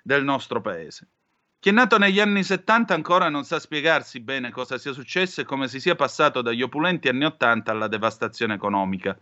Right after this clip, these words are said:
Ancora nel millenovecentottanta, pare incredibile a dirsi, il debito pubblico era attestato al cinquantasei e nove per cento del pil.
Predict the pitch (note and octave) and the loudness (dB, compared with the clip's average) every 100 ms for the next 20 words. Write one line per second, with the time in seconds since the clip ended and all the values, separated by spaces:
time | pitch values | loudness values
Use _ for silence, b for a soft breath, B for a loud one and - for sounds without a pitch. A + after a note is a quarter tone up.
0 | B B B B B B E3 E3+ B3+ A#3 | B B B B B B 2 6 8 10
1 | G#3 G3+ A#3+ A3 G3 F#3 F3+ G#3+ F#3+ F#3+ | 8 6 4 2 2 0 -2 -4 -2 -6
2 | - D#3+ B2 G#2+ G2+ A#2+ C3 - A2+ A#2+ | 0 2 2 0 -6 -2 -2 -2 0 2
3 | A#2+ A2 - G#2+ A#2 A2 A2 C#3+ C3 C#3 | 2 -2 -6 -6 -6 -6 -4 -6 -2 -2
4 | A#2 - D3 F3 E3+ G3 F3+ C3 G#2+ A2 | -2 -4 -2 0 0 0 -2 -2 -4 0
5 | C3+ C3+ C3 D3 - G#2 G#2 G2 C3 C#3+ | 2 2 2 -2 0 -2 0 -4 -4 -2
6 | D#3 D#3+ C3 G#2+ A#2 A#2+ A2+ A2+ D3 - | 0 0 2 0 2 2 0 0 -2 0
7 | G#2+ F#2+ G2 G2 F#2+ A#2+ A2+ G#2+ A2 G#2+ | -6 -4 -4 -4 -4 -2 0 2 2 0